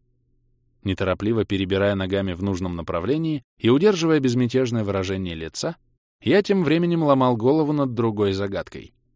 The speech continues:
Совпадение или нет?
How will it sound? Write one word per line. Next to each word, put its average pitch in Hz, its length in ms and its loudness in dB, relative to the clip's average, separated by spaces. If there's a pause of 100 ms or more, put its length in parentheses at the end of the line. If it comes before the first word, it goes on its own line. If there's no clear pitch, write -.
(400)
Совпадение 90 1040 -6 (460)
или 104 280 0
нет? 151 320 -10